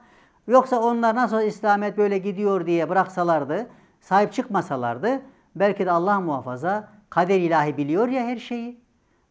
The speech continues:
belki de bunlar korunmayacaktı. Ama Allah sonsuz ilmiyle, sonsuz hikmetiyle, sonsuz rahmetiyle onların başına bu olayları getirmiş. Hem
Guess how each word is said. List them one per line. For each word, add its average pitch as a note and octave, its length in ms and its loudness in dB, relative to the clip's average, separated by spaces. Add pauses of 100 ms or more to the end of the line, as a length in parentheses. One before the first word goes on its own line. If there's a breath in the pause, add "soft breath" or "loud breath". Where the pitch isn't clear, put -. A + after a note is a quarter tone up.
belki E3+ 320 -4
de D#3 140 -4
bunlar D#3+ 400 -4
korunmayacaktı. D3+ 960 -6 (580)
Ama F#3 220 2
Allah F3 720 4 (880)
sonsuz F3+ 680 0
ilmiyle, D3+ 540 -2 (500 soft breath)
sonsuz F#3 540 0
hikmetiyle, D#3+ 680 -6 (280 soft breath)
sonsuz G3 580 0
rahmetiyle E3+ 680 0 (240 soft breath)
onların A3 440 0
başına G3 360 0
bu A#3 100 6
olayları F3+ 340 4
getirmiş. E3 680 -6 (380 soft breath)
Hem B3 540 4